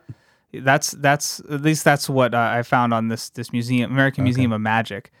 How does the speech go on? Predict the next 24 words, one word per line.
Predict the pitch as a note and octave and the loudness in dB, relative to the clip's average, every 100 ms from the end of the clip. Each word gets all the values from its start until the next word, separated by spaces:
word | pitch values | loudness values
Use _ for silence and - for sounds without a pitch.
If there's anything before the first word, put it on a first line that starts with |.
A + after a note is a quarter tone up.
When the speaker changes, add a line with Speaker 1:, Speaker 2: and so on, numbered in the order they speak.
| _ _ - - | _ _ -20 2
Speaker 2:
Well, | A2+ | 8
it | B2+ | 10
Speaker 1:
Apparently | B2 | 10
a | |
Speaker 2:
involves | C3 C#3 | 8 6
Speaker 1:
ma- | |
Speaker 2:
a | C3 | 6
goose, | D3+ G2+ F#2 - - _ | 6 6 2 -6 -14 _
doesn't | A#2+ F2+ | 0 2
it? | |
Speaker 1:
Yes, | E2+ E2 | 0 0
it | F#3 | 2
does. | F3+ D3 B2 | 2 2 0
A | C3+ | 0
magician | D3 D3 F#3+ G#3+ A#3+ G3+ | 2 2 0 2 2 2
named, | E3 D3 C3+ - | 2 2 0 -2
and | D3 | 0
I've | D3 | 0
heard | - A3 G#3+ | 2 0 2
his | E3 C#3+ C#3 | 0 0 2
name | C#3+ C3+ | 2 2
said | B2+ C3 A#2+ - | 0 2 2 0
as | A2+ A2 A2 - | -2 -2 -6 -12
Dedi | C3 C3 C3+ F3 G3+ | -4 -2 0 0 0